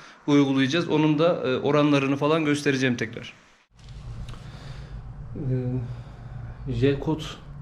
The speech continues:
uygulamasını tamamladım şu anda. E, şöyle bir şey size göstermek istiyorum. J-Code'umuz üzerinde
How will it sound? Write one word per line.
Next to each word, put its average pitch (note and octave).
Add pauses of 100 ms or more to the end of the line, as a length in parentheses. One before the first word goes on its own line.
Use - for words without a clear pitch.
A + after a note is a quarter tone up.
(280)
uygulamasını C3
tamamladım C#3+
şu -
anda. B2 (760)
E, A2+
şöyle D3+
bir C3+
şey C#3
size C#3
göstermek C#3+
istiyorum. B2+ (720)
J-Code'umuz D3
üzerinde D3+